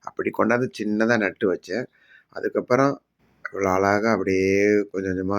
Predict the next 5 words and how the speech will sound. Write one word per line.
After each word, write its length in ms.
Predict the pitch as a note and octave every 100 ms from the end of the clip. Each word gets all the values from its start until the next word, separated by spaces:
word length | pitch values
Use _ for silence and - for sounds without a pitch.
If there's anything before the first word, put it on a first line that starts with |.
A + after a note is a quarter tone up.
| G2
துளிர் 300 | F#2+ F#2 F2+
விட்டு 160 | E2 G2
தழைஞ்சிருச்சு. 720 | E2 F2 F2 E2+ - - F2+ A#2 - _ - _ -
அது 160 | G2 F#2+
சின்ன 540 | B2+ B2 C3+ C#3+ D3+